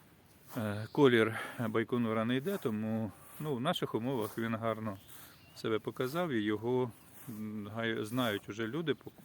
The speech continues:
пок-, ті, хто покупають, у нас гар-, знають його з гарної сторони. Слава Україні! Е, теж гарний сорт.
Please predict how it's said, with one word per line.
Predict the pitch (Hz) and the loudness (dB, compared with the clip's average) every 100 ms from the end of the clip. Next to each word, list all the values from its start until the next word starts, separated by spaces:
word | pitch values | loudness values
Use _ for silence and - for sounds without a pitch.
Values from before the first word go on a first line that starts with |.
| - | -12
пок-, | - - - | -12 -12 -6
ті, | 117 | -6
хто | - 113 | -4 -8
покупають, | 110 127 180 180 160 - - - - - - | -6 -2 2 2 2 -8 -20 -20 -20 -20 -10
у | 123 | -4
нас | 123 120 - - | 0 -2 -4 -6
гар-, | 110 120 123 - 113 | -6 -4 -4 -4 -6
знають | 104 127 147 135 | -2 0 0 0
його | 110 | -2
з | 98 | -2
гарної | 90 113 113 110 | -4 -2 -2 -4
сторони. | - - 113 107 95 | -4 -4 -2 -2 -4
Слава | - 151 160 | 0 2 4
Україні! | 131 - 131 123 117 110 120 170 - - - - - - - - - - - - - 117 | 2 2 2 2 2 2 2 0 -4 -14 -20 -20 -20 -20 -20 -20 -20 -20 -20 -20 -14 -6
Е, | 107 104 104 101 104 104 - - - - | -4 -2 -2 -2 -2 -4 -6 -12 -10 2
теж | 113 107 | 2 2
гарний | 107 110 107 113 113 | 0 0 0 -2 -4
сорт. | - 143 160 | -2 0 0